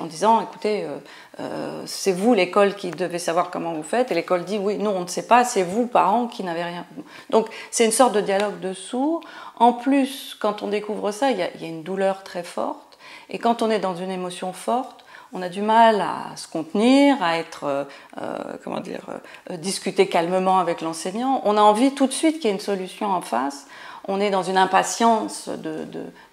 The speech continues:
de, parce que toute cette douleur, elle, elle est importante. Donc ça marche pas.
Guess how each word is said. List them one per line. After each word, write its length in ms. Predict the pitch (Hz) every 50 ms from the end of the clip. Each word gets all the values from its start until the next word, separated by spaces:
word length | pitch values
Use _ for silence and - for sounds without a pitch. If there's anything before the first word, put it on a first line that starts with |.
| - - -
de, 60 | - - - _ _ -
parce 180 | 233 233 -
que 80 | - 240
toute 220 | 233 240 240 233
cette 180 | - 226 190 175
douleur, 380 | 180 196 196 220 220 233 226 220
elle, 160 | 190 175 - -
elle 160 | - 180 180
est 40 | 175
importante. 460 | 170 156 - 170 - - - - - - - - -
Donc 160 | 208 233 226
ça 140 | - 240 202
marche 220 | 190 185 - -
pas. 100 | - -